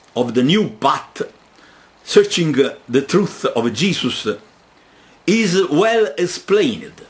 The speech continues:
The new path cannot be the path usually existed, which observes Jesus as man, prophet, sons of God,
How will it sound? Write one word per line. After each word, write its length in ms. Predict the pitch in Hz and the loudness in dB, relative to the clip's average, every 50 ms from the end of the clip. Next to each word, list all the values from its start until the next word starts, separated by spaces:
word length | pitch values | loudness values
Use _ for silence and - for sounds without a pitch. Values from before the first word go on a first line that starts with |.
| - - _ _ _ _ _ _ - - - _ _ _ _ _ - _ - - _ _ _ _ _ - - - - _ _ - - - - - - - | -20 -20 _ _ _ _ _ _ -20 -20 -20 _ _ _ _ _ -20 _ -20 -20 _ _ _ _ _ -20 -20 -20 -20 _ _ -20 -20 -20 -20 -20 -16 0
The 140 | 117 147 208 | 2 4 4
new 200 | 220 262 277 - | 4 2 0 0
path 480 | - - 226 220 196 - - - - 208 208 - - - _ _ _ _ - _ _ | -2 -2 -2 -2 -2 -6 -6 -2 -2 -2 -2 -4 -10 -20 _ _ _ _ -20 _ _
cannot 840 | - 262 302 302 254 185 151 135 127 123 110 - - 123 117 120 | 0 0 2 2 2 0 0 0 0 -2 -4 -6 -8 -10 -6 -2
be 280 | 117 131 139 127 120 - - - | -2 0 0 0 -4 -6 -12 -6
the 160 | 107 113 143 | -2 0 0
path 520 | 143 - - 170 185 190 - - - - - - - - - - - _ - | 0 0 0 0 0 0 -4 -6 -6 -6 -6 -6 -6 -12 -20 -20 -20 _ 0
usually 720 | 147 214 240 196 147 170 180 170 165 160 156 156 156 - | 2 2 2 2 2 2 2 2 2 2 0 -2 -2 -4
existed, 680 | 143 139 135 127 - 226 208 - - - - 92 85 - - - - - _ _ _ _ _ _ _ _ _ _ - - - - - | -2 -2 -2 -2 0 0 0 -2 -4 -6 -8 -10 -10 -10 -14 -20 -20 -20 _ _ _ _ _ _ _ _ _ _ -18 -16 -16 -2 0
which 320 | 180 240 247 - - - - - | 2 2 2 2 -2 -4 0 0
observes 720 | 160 160 156 - - - 180 185 185 180 165 165 160 - - | 0 0 0 -2 0 2 2 2 2 0 -2 -2 -4 -4 -4
Jesus 680 | 123 117 110 143 180 185 170 - 180 165 - - - - - | -6 -4 -2 0 0 0 0 -2 -2 -4 -4 -6 -10 -8 -6
as 160 | 107 110 101 | -6 -6 -4
man, 560 | 101 101 104 110 117 131 143 156 170 190 190 - - _ _ _ _ _ _ - - - - - - - | -2 -2 0 0 0 0 -2 -4 -4 -6 -8 -12 -18 _ _ _ _ _ _ -20 -20 -18 -18 -18 -14 -2
prophet, 580 | - 143 196 214 - - 123 87 82 - - - - - - _ _ _ - - - - - - | 2 4 4 4 2 -2 -6 -10 -10 -14 -18 -20 -20 -20 -20 _ _ _ -20 -20 -20 -20 -14 -8
sons 640 | - - - 202 220 226 220 220 220 220 214 - | -2 0 2 2 2 2 2 0 0 0 0 0
of 240 | 233 214 185 180 165 | 0 0 0 0 2
God, 400 | 160 220 220 175 - - - - | 2 2 2 2 -2 -4 -8 -14